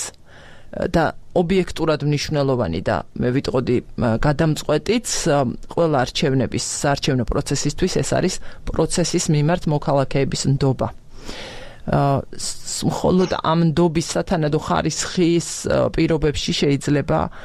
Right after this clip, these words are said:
არჩევნებმა შეასრულოს, ა, ის როლი, რაც არჩევნებს ეკისრება, როგორც დემოკრატიულმა პროცესმა. ა, რომ, ა,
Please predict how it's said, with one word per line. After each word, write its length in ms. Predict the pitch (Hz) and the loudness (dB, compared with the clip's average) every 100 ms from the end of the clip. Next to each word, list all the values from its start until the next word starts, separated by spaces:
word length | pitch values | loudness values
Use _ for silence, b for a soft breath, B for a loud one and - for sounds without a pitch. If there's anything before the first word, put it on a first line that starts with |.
| B B | B B
არჩევნებმა 920 | - 156 151 202 160 160 147 147 170 170 | -2 -2 2 2 4 2 2 2 2 2
შეასრულოს, 760 | - 156 143 - 156 160 180 - | 2 0 0 0 0 2 0 0
ა, 180 | 123 127 110 | 0 2 2
ის 260 | - 156 - - - - | 2 0 0 -4 -6 0
როლი, 500 | 156 151 151 190 214 B B B | 4 4 4 2 0 B B B
რაც 220 | - 147 - | -2 0 2
არჩევნებს 460 | - - 156 170 165 | 0 0 0 2 0
ეკისრება, 520 | - 196 139 95 - - | 0 0 0 0 -2 -4
როგორც 320 | - 139 147 - | -4 0 0 2
დემოკრატიულმა 760 | 151 147 131 127 135 139 147 | 2 2 0 2 2 2 2
პროცესმა. 680 | - 147 - - - - - | 2 2 2 -2 -2 -4 -6
ა, 720 | - - - - - - - - | -8 -12 -12 -14 -16 -6 0 2
რომ, 360 | 135 151 175 175 | 2 4 4 2
ა, 280 | - - | 0 0